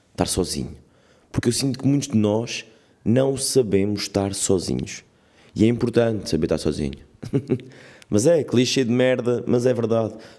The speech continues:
Todos os clichês têm o seu fundo de verdade. Por isso é que são clichês. Não é que, pá, estou irritado porquê? Vou-vos dizer porque é que eu estou um bocado irritado.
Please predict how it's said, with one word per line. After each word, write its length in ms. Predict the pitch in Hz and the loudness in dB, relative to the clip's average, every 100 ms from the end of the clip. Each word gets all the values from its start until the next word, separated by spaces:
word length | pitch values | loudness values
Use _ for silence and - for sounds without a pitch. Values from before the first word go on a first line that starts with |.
| _ | _
Todos 260 | - 123 120 | 2 4 4
os 100 | 120 | 0
clichês 440 | - 113 - 113 | 0 0 2 0
têm 100 | 113 | 2
o 60 | 107 | 0
seu 160 | - 92 | 0 -2
fundo 400 | - 92 104 92 | -2 -2 0 0
de 60 | |
verdade. 360 | 85 76 60 - - _ | 0 -2 -4 -8 -20 _
Por 140 | - 113 | -2 0
isso 160 | 123 | 2
é 60 | 131 | 0
que 80 | - | 2
são 400 | 139 147 151 - - - _ - | 0 0 -4 -16 -20 -20 _ -6
clichês. 640 | 143 139 - 67 62 - - - - _ _ _ _ _ _ _ - | 0 2 2 -4 -4 -8 -16 -20 -20 _ _ _ _ _ _ _ 2
Não 140 | 120 | 2
é 20 | |
que, 140 | 113 - | 2 2
pá, 180 | 101 87 | 2 2
estou 220 | - 104 | 2 2
irritado 420 | 90 90 92 85 | 2 0 0 0
porquê? 320 | 80 71 73 | -2 0 0
Vou-vos 220 | 71 80 | 2 0
dizer 80 | 71 | 0
porque 100 | - | -2
é 40 | 71 | -2
que 60 | |
eu 20 | |
estou 140 | 71 71 | -2 -2
um 40 | |
bocado 240 | 71 69 64 | -2 -2 -2
irritado. 420 | 64 - - | -6 -8 -10